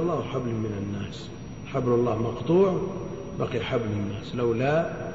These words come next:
من يمدهم من دول الكفر ما، ما قامت لهم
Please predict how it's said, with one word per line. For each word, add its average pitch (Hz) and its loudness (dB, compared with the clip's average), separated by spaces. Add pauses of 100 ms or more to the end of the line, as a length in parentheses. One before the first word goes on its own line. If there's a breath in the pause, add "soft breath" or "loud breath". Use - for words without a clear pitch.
(260)
من 120 4
يمدهم 117 4
من 110 2 (600)
دول 120 6
الكفر 110 2 (1000)
ما، 123 -2
ما 123 0
قامت 113 -2
لهم 107 0